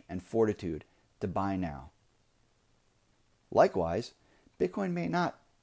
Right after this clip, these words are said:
or may or may not double in price next month, but you can guarantee it will do far better than that over the next few years. It's still realistic to expect its price will double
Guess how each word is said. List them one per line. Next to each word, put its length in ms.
or 100
may 220
or 80
may 160
not 260
double 400
in 120
price 420
next 220
month, 360
but 100
you 80
can 220
guarantee 800
it 140
will 140
do 120
far 320
better 300
than 160
that 280
over 160
the 60
next 240
few 220
years. 480
It's 200
still 400
realistic 500
to 140
expect 360
its 140
price 300
will 80
double 440